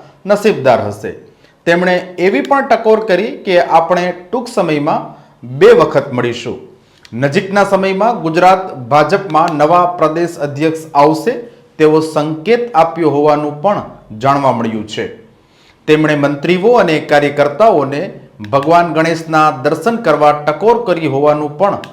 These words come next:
ભાજપના સૂત્રોએ જણાવ્યું છે. આગામી સપ્ટેમ્બર મહિનામાં પી એમ મોદીનો જન્મદિવસ હોય, જે અન્વયે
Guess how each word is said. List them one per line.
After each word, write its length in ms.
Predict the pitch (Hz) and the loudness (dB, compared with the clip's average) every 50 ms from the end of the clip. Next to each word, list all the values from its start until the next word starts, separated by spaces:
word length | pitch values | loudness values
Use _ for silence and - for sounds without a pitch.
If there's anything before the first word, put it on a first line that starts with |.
| - _ _ _ 120 113 | -20 _ _ _ -16 -4
ભાજપના 640 | 107 131 139 135 143 165 165 160 151 147 147 160 175 170 - | 0 2 2 2 2 -2 -2 -2 -2 0 0 0 0 -2 -6
સૂત્રોએ 480 | - 147 143 147 156 151 135 127 147 170 | -10 -10 -8 -2 -2 0 0 0 -2 -4
જણાવ્યું 520 | 160 160 175 175 156 127 107 104 104 101 | -2 0 2 2 2 2 0 -4 -10 -10
છે. 220 | - - 113 87 80 - - _ _ _ _ _ _ _ _ _ _ _ _ _ _ _ | -10 -10 -12 -12 -12 -16 -20 _ _ _ _ _ _ _ _ _ _ _ _ _ _ _
આગામી 420 | 151 151 156 165 185 190 208 220 208 | 2 4 6 6 4 4 4 2 0
સપ્ટેમ્બર 560 | - - - - - - - 208 202 214 214 | 2 2 0 0 2 -2 0 2 2 0 2
મહિનામાં 640 | 208 202 190 196 202 208 208 208 220 240 233 349 - | 2 0 0 2 0 2 2 4 2 2 2 0 -6
પી 160 | - 196 190 | -6 -2 0
એમ 220 | 196 196 196 196 185 | 0 0 0 -2 -2
મોદીનો 480 | 185 180 175 196 190 190 185 175 143 | -2 -2 -2 -2 0 0 -2 -2 2
જન્મદિવસ 580 | 131 156 156 165 170 156 170 170 165 160 - - | 0 0 2 2 -2 -2 0 0 0 -2 -2 -2
હોય, 240 | 147 151 185 220 226 | 0 0 0 0 -2
જે 240 | 185 151 143 160 165 | -4 -4 -2 -2 -2
અન્વયે 640 | 160 156 165 196 220 226 202 131 107 95 92 - | 0 -2 -4 -2 -2 -2 -2 -2 -2 -4 -8 -12